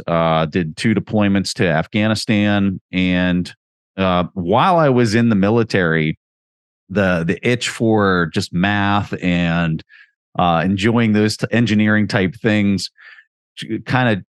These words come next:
uh, transitioned into a love for finance and a love for investing.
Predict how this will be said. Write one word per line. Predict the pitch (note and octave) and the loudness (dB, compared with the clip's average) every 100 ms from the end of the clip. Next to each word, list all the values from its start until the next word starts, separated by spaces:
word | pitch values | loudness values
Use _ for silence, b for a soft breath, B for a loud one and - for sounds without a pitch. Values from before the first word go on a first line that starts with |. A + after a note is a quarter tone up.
| _ | _
uh, | G2 F2 E2+ E2 - | 0 2 2 0 -4
transitioned | - C#3+ C#3+ A#2 A#2 A#2 G2+ - | -2 0 2 0 2 0 0 0
into | A2 G#2+ - G#2+ F#2+ | 0 0 2 2 2
a | F#2+ F#2+ F2+ F2+ | 2 2 2 0
love | F#2+ G2+ G#2 F#2+ | 0 2 2 0
for | - F2 | -4 -4
finance | - G#2 A2 A#2+ C3+ C3+ - | 0 0 2 2 2 0 0
and | G#2+ F2+ | 0 0
a | F2+ | 2
love | F2 G#2 G2 | 2 0 0
for | G#2+ F#2 | 0 0
investing. | E2 E2 F#2 G2 - A#2 A#2+ | 0 0 0 0 -2 0 0